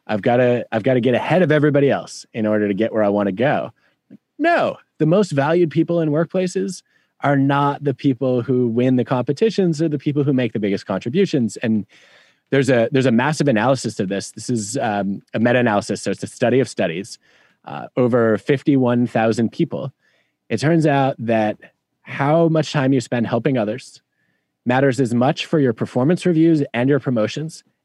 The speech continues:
as how well you do your actual tasks. So organizations care as much about whether you are contributing and adding value above and, above and beyond your job description as they do whether you're doing your job. And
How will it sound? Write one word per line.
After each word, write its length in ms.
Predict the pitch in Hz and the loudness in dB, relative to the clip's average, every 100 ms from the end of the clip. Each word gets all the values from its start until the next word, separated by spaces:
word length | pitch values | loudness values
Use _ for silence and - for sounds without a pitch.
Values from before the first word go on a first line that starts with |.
| - | -8
as 140 | 117 | -6
how 220 | - 131 | -2 0
well 200 | 135 123 | 2 2
you 140 | 117 117 | 2 2
do 100 | 117 | 2
your 200 | 107 104 | 2 0
actual 360 | 95 - 98 92 | -2 -4 -6 -6
tasks. 540 | - 76 - - - _ _ _ _ _ 190 | -6 -10 -12 -20 -20 _ _ _ _ _ _
So 120 | 156 | -6
organizations 880 | 135 151 185 175 139 139 147 113 104 | 0 2 4 4 4 2 2 -2 -2
care 240 | - 143 131 | -2 0 2
as 160 | 104 | 2
much 280 | 110 131 - | 0 0 0
about 300 | 147 135 123 | 0 0 0
whether 320 | 123 117 117 | 0 2 2
you 220 | 110 117 | 2 2
are 80 | 113 | 2
contributing 640 | - 107 - 151 156 151 139 | 0 -4 0 2 4 4 2
and 100 | 117 | 0
adding 320 | 120 117 117 | 0 0 2
value 380 | 107 104 110 101 | 2 2 2 2
above 260 | 95 107 | 0 0
and, 220 | 120 123 107 | 0 -2 -4
above 360 | 123 117 123 | -4 0 2
and 100 | 135 | 2
beyond 240 | 123 120 113 | 2 2 0
your 100 | 92 | 0
job 220 | 95 120 | -2 -2
description 500 | 123 160 - 208 196 _ _ - | -4 -4 -4 -6 -6 _ _ -4
as 160 | 165 | 0
they 100 | 180 | 2
do 420 | 190 262 233 196 180 | 2 4 4 2 0
whether 200 | 202 202 | 0 4
you're 140 | 190 | 4
doing 220 | 180 190 175 | 4 4 2
your 80 | |
job. 420 | 139 175 202 147 131 | 2 -2 -2 -2 -4
And 260 | 139 135 | -2 -2